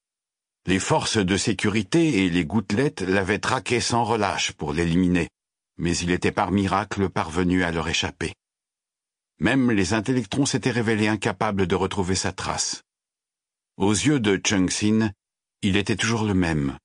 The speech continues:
grave et vigoureux. Par ailleurs, outre sa barbe voltant dans le vent qui avait encore blanchi,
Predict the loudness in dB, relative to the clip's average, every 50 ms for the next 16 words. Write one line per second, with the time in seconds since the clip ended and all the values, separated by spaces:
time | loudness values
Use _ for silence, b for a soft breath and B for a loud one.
0 | _ _ _ -8 -4 -2 0 0 0 0 -2 -4 -4 -4 -6 -4 -4 -4 -2 -2
1 | -2 -2 -2 -2 -4 -4 -6 -8 _ _ _ _ _ _ _ _ _ _ _ _
2 | _ _ _ _ _ _ _ -4 -2 0 2 2 2 4 4 4 2 2 0 0
3 | 0 0 0 0 0 0 0 0 0 -2 -2 -2 -2 0 0 0 0 0 0 -2
4 | -2 -2 -2 -2 0 0 0 0 0 -2 -4 -4 -4 -2 -2 0 0 -2 -2 0
5 | 0 -2 -2 -2 -2 -2 -2 -2 -4 -4 -4 -4 -4 -2 -4 -4 -4 -2 -4 -4
6 | -4 -4 -2 0 0 0 0 0 0 0 -2 -2